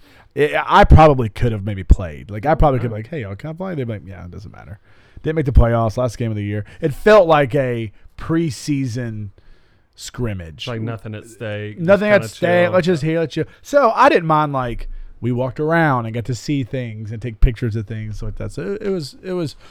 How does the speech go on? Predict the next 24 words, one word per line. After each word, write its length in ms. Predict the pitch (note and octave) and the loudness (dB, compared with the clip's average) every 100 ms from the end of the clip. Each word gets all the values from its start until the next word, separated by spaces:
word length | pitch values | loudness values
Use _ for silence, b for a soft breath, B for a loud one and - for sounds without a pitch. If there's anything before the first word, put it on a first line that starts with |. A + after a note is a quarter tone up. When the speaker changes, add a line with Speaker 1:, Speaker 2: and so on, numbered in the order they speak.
| b | b
Speaker 1:
fun, 520 | - - F3 E3 D3 C#3 | -8 0 2 2 -2 -6
just 300 | B2+ G3 F#3 | 2 4 4
me 220 | D#3+ E3+ | 0 -4
and 100 | D#3 B2 | -4 -4
him 280 | C3 A2 | -4 -4
too. 400 | G2+ A#2 F#2+ F2 - - B B B B B | -6 -8 -12 -14 -18 -20 B B B B B
Speaker 2:
Those 120 | B2+ | -4
Speaker 1:
Not 80 | A#2+ | -4
Speaker 2:
are 40 | A2 | -4
fun 200 | A2 G2+ | -10 -10
trips. 260 | - A2 | -12 -14
Speaker 1:
Yeah, 300 | - A3+ G3+ | -6 2 2
like, 120 | C3+ A#2+ | 2 0
Speaker 2:
I 20 | |
Speaker 1:
not 20 | |
Speaker 2:
like 40 | C3+ | -2
Speaker 1:
the 60 | C3 | -2
Speaker 2:
that. 20 | |
Speaker 1:
whole 120 | C3+ | -2
family. 560 | - C3 B2+ B2+ B2 A#2 - - - - B B B B B B _ b b b b b b | -2 -4 -2 -4 -4 -6 -10 -20 -20 -12 B B B B B B _ b b b b b b
So 120 | - | -2
it 20 | D#4 | 2
was 80 | |
good. 200 | D4+ C#4+ | 4 4